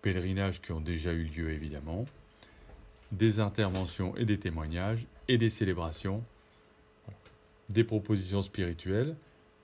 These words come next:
tout au long de l'année. Je vais maintenant passer la main à Madame Devé pour l'orientation et je vous souhaite une belle soirée.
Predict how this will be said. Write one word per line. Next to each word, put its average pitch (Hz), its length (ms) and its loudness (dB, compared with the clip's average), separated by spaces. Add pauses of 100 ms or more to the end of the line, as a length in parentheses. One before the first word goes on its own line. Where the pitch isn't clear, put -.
(1120)
tout 101 220 -4
au 101 40 0
long 104 120 0
de 92 80 -6
l'année. 80 120 -6 (560)
Je 101 80 -4
vais 127 80 8
maintenant 131 260 4
passer 120 260 4
la 104 300 6
main 101 320 2 (100)
à 90 140 -2
Madame 87 420 0 (120)
Devé 117 440 8 (160)
pour 226 200 6
l'orientation 127 800 2
et 95 40 -2
je 87 120 -2
vous 90 80 -2
souhaite 101 360 2
une 107 140 4
belle 113 180 6
soirée. 98 360 0